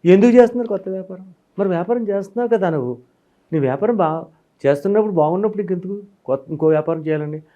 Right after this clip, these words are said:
అంటే ఈ వ్యాపారం చేస్తున్న వ్యాపారం బాగోలేదు, అది నువ్వు చెప్పుకోవట్లేదు, బయటికి చెప్పుకోవట్లేదు. వ్యాపారం బాగోలేదంటే కుదరదు. వ్యాపారం బాగోలేదంటే కొ-, వ్యాపారస్తుడికి కొన్ని కొన్ని అప్పులు ఉంటాయి.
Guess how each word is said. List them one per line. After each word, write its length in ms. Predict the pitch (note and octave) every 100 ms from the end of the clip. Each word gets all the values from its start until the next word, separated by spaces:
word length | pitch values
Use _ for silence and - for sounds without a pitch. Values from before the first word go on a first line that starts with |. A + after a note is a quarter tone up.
| _
అంటే 460 | A#2+ D3 F3 A3+ A3+ -
ఈ 120 | E3
వ్యాపారం 640 | F3 C#3+ D3+ D#3 F#3 F#3 F#3 D#3
చేస్తున్న 300 | D#3 D#3 D3
వ్యాపారం 500 | C3 C3 C#3+ C#3+ C#3
బాగోలేదు, 1080 | A2+ B2 A#2+ A#2+ A#2 A2+ G#2+ C3+ C#3+ A2 - _ _ _ _ _ _ _ _ _ _ _ _ _ _ _ -
అది 120 | A#3
నువ్వు 140 | B3+
చెప్పుకోవట్లేదు, 440 | G3 F#3 F#3+ A#2 F2 _ _ _ _ _ - _ _ _ _ -
బయటికి 300 | D3 A3+ B3+
చెప్పుకోవట్లేదు. 560 | A#3 D4 C#4+ F3 A#2 - _ _ _ _ _ _ _
వ్యాపారం 340 | A2 B2 F3+ A3+
బాగోలేదంటే 440 | A3+ A#3 A#3 A#3+
కుదరదు. 480 | B3 B3+ A3+ C#3+ - _ _ _ _ _ -
వ్యాపారం 400 | A#2 C#3+ F#3 G3
బాగోలేదంటే 300 | G3+ G#3+ G#3+
కొ-, 180 | G3
వ్యాపారస్తుడికి 840 | D3+ B2+ D3 F#3 G3 G#3 G3+ G3+ F#3+
కొన్ని 240 | G3 F#3+
కొన్ని 160 | F#3+ F3
అప్పులు 260 | E3 A#3
ఉంటాయి. 280 | A#3+ D#3+ -